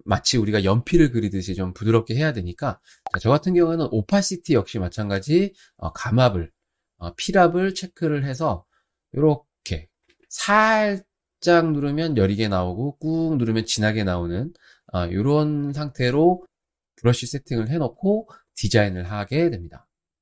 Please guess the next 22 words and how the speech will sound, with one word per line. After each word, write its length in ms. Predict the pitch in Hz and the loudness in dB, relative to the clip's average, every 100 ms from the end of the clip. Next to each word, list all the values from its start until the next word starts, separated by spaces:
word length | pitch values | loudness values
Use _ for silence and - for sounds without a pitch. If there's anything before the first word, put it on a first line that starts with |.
| _ _ _ _ _ _ _ _ _ | _ _ _ _ _ _ _ _ _
자, 220 | 123 107 | 6 6
우리 260 | 98 160 175 | 8 6 4
기획서에 720 | - 131 170 170 160 151 165 | 4 4 4 4 4 6 6
요렇게 280 | 117 107 - | 6 2 -2
챗지피티가 680 | 147 - 196 170 - 147 147 | -6 -6 -4 -4 2 4 4
그려준 640 | 110 117 113 117 135 151 - - | 6 4 4 4 4 2 -2 0
캐릭터가 480 | 175 170 135 123 | 2 2 4 6
이렇게 260 | 110 95 - | 6 4 2
나와 220 | 92 90 | 2 2
있는 160 | 95 98 | 2 0
걸 100 | 117 | -2
볼 100 | 95 | -2
수가 220 | - 110 | -2 0
있죠. 380 | 117 - 110 127 _ _ _ _ | 0 0 -2 -2 _ _ _ _
어, 280 | 110 117 117 | 4 6 8
이 160 | 123 | 6
캐릭터를 440 | 156 226 247 220 208 | 4 2 2 4 4
거의, 520 | 135 143 151 127 104 - | 6 6 6 6 2 -2
어, 60 | - - _ | -16 -20 _
그대로 500 | - 127 165 151 143 | 6 8 8 8 4
디자인을 600 | 117 107 120 120 117 117 | 0 2 4 4 2 -2
하-, 100 | 123 | -4